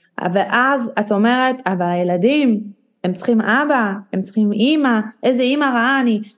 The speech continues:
מה אני מפרקת בית, בשביל מה? שיהיה לי צבע בשיער, שיהיה לי צילק בציפורניים, שאני ארצה לקנות בגדים בזארה, בשביל זה אני מפרקת את הבית, איזה מין אמא אני?" והדבר הזה של האמא, אני חושבת, אצלי עבד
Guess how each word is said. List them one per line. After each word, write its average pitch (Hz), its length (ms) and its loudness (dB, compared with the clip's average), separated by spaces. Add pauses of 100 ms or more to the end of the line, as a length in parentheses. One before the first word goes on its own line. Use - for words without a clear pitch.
מה 262 140 2
אני 294 100 0
מפרקת 262 440 0
בית, 247 260 0
בשביל 202 260 -2
מה? 226 140 2 (240)
שיהיה 240 180 0
לי 254 120 0
צבע 247 220 2
בשיער, 240 540 0 (260)
שיהיה 226 200 0
לי 262 120 0
צילק 220 400 0
בציפורניים, 247 800 0 (240)
שאני 202 300 0
ארצה 196 160 0
לקנות 214 240 2
בגדים 190 280 2
בזארה, 277 520 0 (360)
בשביל 190 220 -4
זה 208 180 2
אני 254 100 2
מפרקת 214 400 0 (100)
את 175 60 0
הבית, 277 460 0 (100)
איזה 262 200 0
מין 220 240 0
אמא 180 340 0
אני?" 160 200 -4 (440)
והדבר 170 380 0
הזה 247 280 0
של 202 200 -2
האמא, 269 640 0 (140)
אני 196 280 -2
חושבת, 233 460 -2
אצלי 254 480 -2
עבד 240 460 0